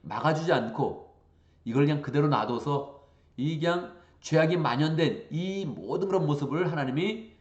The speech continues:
심판해 나가시는 것입니다. 우리가 시대를 살아가면서 비극은 여러 가지 보게 됩니다. 참혹한 일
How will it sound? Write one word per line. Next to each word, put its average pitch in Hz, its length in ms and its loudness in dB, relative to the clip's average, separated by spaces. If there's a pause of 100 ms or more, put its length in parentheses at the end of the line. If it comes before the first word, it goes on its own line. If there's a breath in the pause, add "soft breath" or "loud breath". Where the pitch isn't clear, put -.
(160)
심판해 117 420 -8
나가시는 113 400 -6
것입니다. - 420 -14 (1800 loud breath)
우리가 98 160 -6
시대를 120 280 -4
살아가면서 123 1080 0 (480)
비극은 123 500 0
여러 117 140 -4
가지 120 220 -4
보게 123 220 -6
됩니다. 101 500 -6 (260 loud breath)
참혹한 147 480 -2
일 139 320 -4